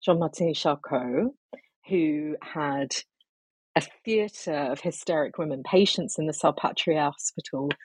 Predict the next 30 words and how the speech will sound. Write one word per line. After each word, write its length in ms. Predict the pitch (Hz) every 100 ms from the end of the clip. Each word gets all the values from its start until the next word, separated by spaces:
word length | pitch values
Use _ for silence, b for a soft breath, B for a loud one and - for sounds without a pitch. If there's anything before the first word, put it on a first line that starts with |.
| B B
in 140 | 160 156
Paris. 920 | - 185 175 - - - - - - - B B B
And 100 | 175
he 240 | 170 226
became 400 | 220 226 196 165
very 280 | 165 156 156
interested 680 | 180 202 - 170 - 165 151
in 320 | 143 143 139 _ _ _
this 160 | 160 -
entity 600 | 190 190 226 240 214 202
called 240 | 165 160 156
hysteria 580 | 156 - 208 214 190 143
and 120 | 170
in 200 | 170 170 B B _ _ _ _ -
finally 680 | 202 233 240 233 202 175 180
pinning 380 | - 190 175 170
down 300 | 170 156 151
what 200 | 143 143
it 120 | -
was. 960 | 131 151 165 135 - - - - - - _ _ -
Now, 100 | 208
of 60 | 190
course, 260 | 233 214
it 100 | -
wasn't 420 | 180 220 247 208 -
anything. 560 | 147 135 - - 240
The 80 | 156
definition 580 | 233 202 - 196 - 196
was 140 | 170
up 180 | 175 160